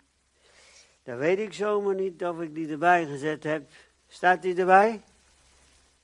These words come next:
En Ab-, hè? Abraham zeide, "Heere, Heere,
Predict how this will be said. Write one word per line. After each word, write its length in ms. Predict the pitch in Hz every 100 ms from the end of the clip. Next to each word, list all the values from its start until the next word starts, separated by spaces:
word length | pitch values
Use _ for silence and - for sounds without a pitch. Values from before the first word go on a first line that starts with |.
| _ _ _ _ _ _
En 160 | - 165
Ab-, 380 | 202 240 202 -
hè? 320 | 147 185 240 226 - _ _ _ _ _ _ _ _ _ _ _ _ _ _ _ _ _ _
Abraham 480 | 185 226 269 262 262
zeide, 640 | 196 247 247 233 240 185 - _ _ _ _ _ _
"Heere, 520 | - - 311 330 320
Heere, 760 | 277 302 262 190 196 240 277 233